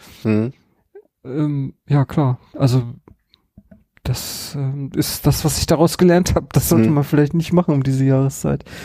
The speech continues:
Speaker 2: Äh, ist ja jetzt auch so. Bei uns regnet's ein bisschen und ich glaub hier Winterberg und so, Sauerland, da ist, äh, Schnee.
Speaker 1: Mhm.
Speaker 2: Und die sind auf, weiß nicht, fünfhundert, sechshundert Meter Höhenmeter und wir sind ja hier nur bei hundert in Essen.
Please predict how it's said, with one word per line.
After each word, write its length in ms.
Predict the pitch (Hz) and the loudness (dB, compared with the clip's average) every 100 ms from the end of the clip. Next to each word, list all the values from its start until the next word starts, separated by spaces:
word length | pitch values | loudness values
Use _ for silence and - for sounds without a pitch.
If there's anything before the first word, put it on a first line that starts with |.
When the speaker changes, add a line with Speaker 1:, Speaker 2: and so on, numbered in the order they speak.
| - - - - | -20 -20 -16 -2
Speaker 2:
Äh, 100 | 156 | 0
ist 140 | - | 2
ja 60 | 151 | 4
jetzt 200 | 160 170 | 4 2
auch 100 | 139 | -4
so. 180 | - 139 | -2 -2
Bei 80 | 139 | 0
uns 260 | 156 - | -2 0
regnet's 360 | 143 143 175 - | -2 0 0 0
ein 80 | 165 | 0
bisschen 400 | 175 - 196 180 | -2 -2 -2 0
und 180 | 151 | -4
ich 80 | - | -8
glaub 240 | - 147 - | -2 -2 0
hier 180 | 143 | -2
Winterberg 520 | 123 139 180 175 180 175 | 0 -2 0 0 0 -2
und 160 | 165 | -6
so, 260 | 175 175 175 - - _ | -4 -4 -4 -10 -20 _
Sauerland, 640 | - 147 170 175 175 - | -4 0 2 2 -2 -6
da 140 | 139 139 | -4 -2
ist, 520 | 139 - - - - | -4 -8 -14 -18 -14
äh, 220 | 147 147 | -10 -8
Schnee. 320 | 156 175 156 131 - - | -6 0 0 0 -8 -8
Speaker 1:
Mhm. 280 | 98 101 117 - - _ - - - | -6 -6 -10 -18 -20 _ -20 -20 -6
Speaker 2:
Und 140 | 143 135 | -4 0
die 80 | |
sind 240 | 139 147 143 | 2 2 2
auf, 500 | 143 139 - - - - | 0 -2 -6 -14 -16 -18
weiß 260 | - 143 | -6 -2
nicht, 180 | 143 - | -2 -2
fünfhundert, 420 | - 160 185 160 | -4 -4 0 0
sechshundert 380 | 147 156 - 135 | 0 -6 -4 -2
Meter 420 | 127 165 180 170 - - _ | -2 -2 -2 -2 -4 -14 _
Höhenmeter 480 | 143 151 165 170 160 | -2 0 0 0 -2
und 160 | 147 135 | -4 -2
wir 60 | |
sind 160 | 131 143 | -2 -2
ja 80 | 135 | 0
hier 160 | 127 | 2
nur 140 | 135 135 | 2 2
bei 160 | 131 | 2
hundert 380 | 123 143 143 - | 2 2 0 -2
in 140 | 131 127 | -6 -4
Essen. 340 | 135 - 143 | -4 -6 -10